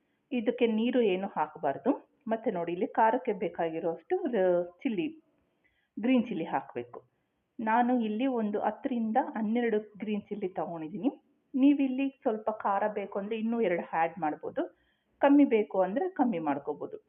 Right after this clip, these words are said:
ನೋಡಿ, ಈ ರೀತಿ ಕ್ಲೀನಾಗಿ ಟೊಮೊಟೊ, ಚಿಲ್ಲಿ ಎಲ್ಲ ಚೆನ್ನಾಗಿ ಬೆಂದೋದ್ಮೇಲೆ ಈಗ ಕೊತ್ತಂಬರಿ ಹಾಕ್ಕೋಬೇಕು. ನಾನಿಲ್ಲಿ ಒಂದು ದೊಡ್ಡ ಕಟ್ಟಷ್ಟು ಕೊತ್ತಂಬರಿ ತಗೊಂತಿದ್ದೀನಿ. ಇದು ಎಳೆದಾಗಿರೋ,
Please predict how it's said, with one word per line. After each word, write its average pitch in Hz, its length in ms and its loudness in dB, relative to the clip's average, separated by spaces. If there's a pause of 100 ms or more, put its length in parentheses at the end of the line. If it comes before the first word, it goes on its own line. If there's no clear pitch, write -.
(480)
ನೋಡಿ, 202 240 0
ಈ 202 60 -2
ರೀತಿ 208 280 -6
ಕ್ಲೀನಾಗಿ 202 720 -4
ಟೊಮೊಟೊ, 185 540 -4
ಚಿಲ್ಲಿ 196 420 -8
ಎಲ್ಲ 180 220 -2
ಚೆನ್ನಾಗಿ 175 640 -6 (460)
ಬೆಂದೋದ್ಮೇಲೆ 185 720 0 (340)
ಈಗ 240 240 -2 (280)
ಕೊತ್ತಂಬರಿ 180 440 0
ಹಾಕ್ಕೋಬೇಕು. 156 600 -6
ನಾನಿಲ್ಲಿ 226 560 0
ಒಂದು 214 360 -2
ದೊಡ್ಡ 190 240 -2 (100)
ಕಟ್ಟಷ್ಟು - 460 -6
ಕೊತ್ತಂಬರಿ 185 460 -4
ತಗೊಂತಿದ್ದೀನಿ. 170 640 -4 (640)
ಇದು 233 140 0
ಎಳೆದಾಗಿರೋ, 208 880 4